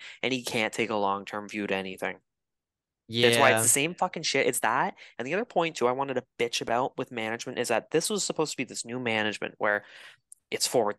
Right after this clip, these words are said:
Speaker 1: thinking. They have all these different parts. You
Speaker 2: You
Speaker 1: heard
Speaker 2: guys were
Speaker 1: how
Speaker 2: so
Speaker 1: excited.
Speaker 2: excited. You guys
Speaker 1: You
Speaker 2: were
Speaker 1: heard
Speaker 2: so
Speaker 1: how excited.
Speaker 2: excited.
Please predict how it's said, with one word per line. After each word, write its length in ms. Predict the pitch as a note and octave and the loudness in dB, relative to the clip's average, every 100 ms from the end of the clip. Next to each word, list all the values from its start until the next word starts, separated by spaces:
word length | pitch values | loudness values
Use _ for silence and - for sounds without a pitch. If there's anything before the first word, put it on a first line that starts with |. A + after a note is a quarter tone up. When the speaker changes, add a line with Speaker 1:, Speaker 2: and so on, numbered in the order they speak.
| - | -2
Speaker 1:
thinking. 580 | F3 F3 F3 E3 D#3+ D3+ | -4 0 2 4 2 0
They 80 | A2+ | 0
have 160 | G#2+ | 2
all 140 | A#2 B2+ | 2 2
these 160 | C3+ | -2
different 280 | D#3 - C3 | -4 -6 -4
parts. 300 | C#3 C#3 - | -2 -2 -4
You 140 | E3 | -8
Speaker 2:
You 40 | A3+ | 2
Speaker 1:
heard 60 | |
Speaker 2:
guys 160 | F3 C#3 | 2 4
were 60 | C3+ | 2
Speaker 1:
how 100 | A2 | 2
Speaker 2:
so 160 | C3+ | 2
Speaker 1:
excited. 160 | B2+ G#2+ | 2 0
Speaker 2:
excited. 400 | A2 C#3+ D3 F2 - - - | 0 0 -2 -4 -8 -20 -12
You 60 | A#2+ | -8
guys 140 | A#2+ | -4
Speaker 1:
You 140 | B3 | 0
Speaker 2:
were 60 | C4 | 4
Speaker 1:
heard 160 | A3+ F#3 | 4 6
Speaker 2:
so 80 | |
Speaker 1:
how 80 | F#3 | 4
excited. 380 | E3 E3+ G#2 F2+ | 2 0 0 -4
Speaker 2:
excited. 140 | F#2+ | -12